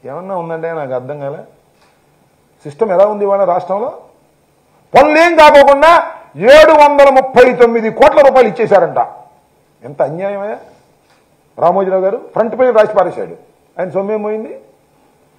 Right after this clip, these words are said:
పనులేమీ చేయకోకుండా గుత్తేదారునికి ఏడు వందల ముప్పై తొమ్మిది కోట్ల రూపాయలు ఇచ్చే సిస్టమ్, నేను మనవి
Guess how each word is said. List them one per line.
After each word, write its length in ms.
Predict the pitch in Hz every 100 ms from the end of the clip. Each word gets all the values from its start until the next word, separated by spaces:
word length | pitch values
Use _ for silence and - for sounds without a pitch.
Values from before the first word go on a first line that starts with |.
| _ _
పనులేమీ 460 | 233 294 302 311 330
చేయకోకుండా 1000 | 320 294 294 294 262 254 233 233 285 311 - - _ _ _ _ _ _ 156
గుత్తేదారునికి 1080 | 254 339 320 311 277 254 240 262 302 330 - _ _ _ _ _
ఏడు 320 | 175 294 320
వందల 360 | 320 302 294 285
ముప్పై 340 | 277 - 269
తొమ్మిది 360 | 269 254 254 254
కోట్ల 440 | 226 294 311 277
రూపాయలు 280 | 262 262 247
ఇచ్చే 180 | 226 220
సిస్టమ్, 680 | - 254 - _ 294 302 214 - _ _ _
నేను 160 | 196 240
మనవి 300 | 190 240